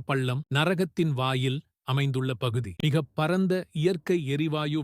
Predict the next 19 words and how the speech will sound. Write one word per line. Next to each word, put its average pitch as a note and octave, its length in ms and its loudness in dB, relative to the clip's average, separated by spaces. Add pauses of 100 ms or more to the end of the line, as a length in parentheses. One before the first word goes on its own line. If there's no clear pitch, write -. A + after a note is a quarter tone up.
வளப்பகுதி. C3+ 640 -2 (300)
நிலத்தடியில் E3+ 760 0
தொடர்ந்து F#3 460 2
மீத்தேன் D#3+ 460 -2
உருவாகும் B2+ 520 -2 (440)
புவியியல் E3 600 2 (100)
அமைப்பு. C#3+ 380 -2
மீத்தேன் A2+ 400 -4 (140)
வாயு D3 300 0 (120)
தொடர்ந்து F3 440 0
வெளியேறுவதால் C3 720 -2 (100)
தீக்கு A3+ 360 2 (120)
எரிபொருள் D3+ 460 0 (140)
எப்போதும் E3 500 0
கிடைக்கிறது. A#2 520 -4 (200)
அதனால் D#3 340 2 (680)
தீயை F3+ 260 4 (140)
நிறுத்த D3+ 340 -2
முடியவில்லை, A#2+ 480 -4